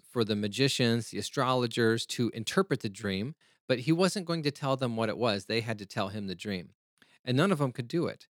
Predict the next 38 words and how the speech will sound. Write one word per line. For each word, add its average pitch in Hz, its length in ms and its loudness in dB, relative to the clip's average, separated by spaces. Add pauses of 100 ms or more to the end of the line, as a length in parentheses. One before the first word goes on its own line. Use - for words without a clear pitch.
(400)
And 117 180 -2
Daniel 135 400 4
and 117 160 -2
his 120 200 -2
friends 139 600 -4 (240)
heard 131 220 6
about 120 520 4
this, 110 500 -2
uh, 104 300 -4
request 117 500 0
of 107 80 -2
the 104 80 -2
king, 113 280 0
and 127 120 0
they 107 80 2
prayed 135 560 2
and 123 160 -4
asked 110 280 -4
Yahweh, 117 500 0
and 117 180 -6
Yahweh 139 380 0
answered 127 420 -6
their 147 120 -6
prayer 101 400 -2 (360)
by 120 100 4
revealing 120 540 2
to 127 100 0
Daniel 110 500 0
what 120 280 2
the 180 80 -2
dream 120 320 2
was 104 320 2
and 110 180 -8
what 104 140 -2
the 104 120 -6
dream 101 320 -6
meant. 98 300 -8 (480)
So, - 360 2